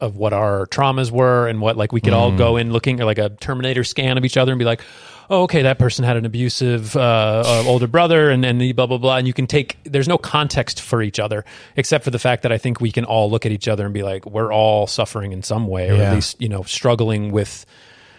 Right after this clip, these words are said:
Speaker 1: not suffering and just the whole thing. Like, it's really the empathy of, like, the fact that we're all humans.
Speaker 2: Well, people have that now, and it's a face-,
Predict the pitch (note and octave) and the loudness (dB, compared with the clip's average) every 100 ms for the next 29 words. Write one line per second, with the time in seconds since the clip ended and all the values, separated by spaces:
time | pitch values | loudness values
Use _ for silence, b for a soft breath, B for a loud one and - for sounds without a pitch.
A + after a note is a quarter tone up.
0 | B - B2+ A2+ A#2+ - - A2 B2+ A2+ | B -16 -4 -2 -2 -2 -2 0 2 2
1 | A2+ A2 A2+ - - E3 - E3 F3 C3+ | 2 0 0 0 2 4 4 2 2 2
2 | A#2+ B2+ A#2+ C3+ C#3+ C3 A#2 A#2+ C3+ C3+ | 2 0 -2 2 4 4 4 2 2 0
3 | B2+ A#2 G2+ G#2+ G2+ - B2 A2 B2+ A2+ | 2 2 2 0 0 -4 -8 -2 0 0
4 | A2 G#2 G#2 F#2 A#2 G#2 A2 - B B | 0 0 0 0 -4 -6 -12 -14 B B
5 | - D#3 D3+ C#3+ B2+ D3+ A#2+ G#2+ B2 D3+ | 0 2 2 4 4 4 4 4 4 4
6 | D3 A#2+ A#2+ G#2+ - - - C#3+ D#3 - | 4 4 2 0 -2 -4 0 0 0 -2